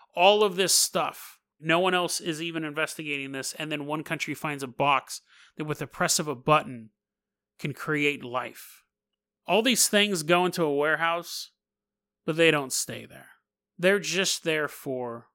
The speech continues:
a brief time. They are there until there is a way to weaponize them.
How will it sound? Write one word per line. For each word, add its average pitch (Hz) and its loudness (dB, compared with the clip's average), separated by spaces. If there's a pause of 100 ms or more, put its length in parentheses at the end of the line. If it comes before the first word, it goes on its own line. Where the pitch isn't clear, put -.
a 135 -10
brief 123 -6
time. - -16 (720)
They 180 2
are 175 4
there 170 4
until 160 -4
there 151 -2
is 135 -6
a 131 -8
way 143 -4
to 135 -8
weaponize 131 -2
them. 127 -16